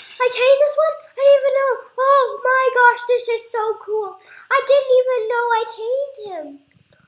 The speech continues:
Whoa, this is so cool. I'm so sorry, guys. I'm just freaking out. I did not know that I tamed this one. Let's see if I tamed this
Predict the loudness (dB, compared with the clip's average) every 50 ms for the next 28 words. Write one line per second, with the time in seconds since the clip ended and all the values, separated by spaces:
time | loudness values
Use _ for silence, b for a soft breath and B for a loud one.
0 | _ _ -18 -14 -10 -8 -2 2 6 8 8 10 10 12 12 12 10 10 4 -4
1 | -8 -10 -12 -14 -14 -14 -14 -14 -12 -4 2 4 4 4 2 0 -4 2 6 8
2 | 8 8 8 8 6 4 4 2 0 -6 B B B B -12 -12 -10 -8 -6 -4
3 | -4 -4 -6 -6 -6 -6 -4 -4 -4 -4 -6 -8 -12 -14 -14 -16 -14 -14 -14 -10
4 | -8 -6 -6 -4 -4 -6 -6 -6 -8 -10 -10 -10 -10 -6 -6 -6 -4 -4 -6 -8
5 | -10 -8 -6 -6 -4 -4 -6 -6 -8 -8 -8 -6 -6 -8 -8 -10 -8 -8 -8 -6
6 | -8 -12 -8 -6 -8 -8 -8 -12 -10 -10 -10 -10 -12 -16 _ b b b b b
7 | b b b b _ -12 -12 -12 -12 -12 -14 -12 -12 -12 -12 -12 -12 -12 -12 -12
8 | -12 -12 -12 -12 -12 -14 -14 -16 -16 -16 -18 -20 _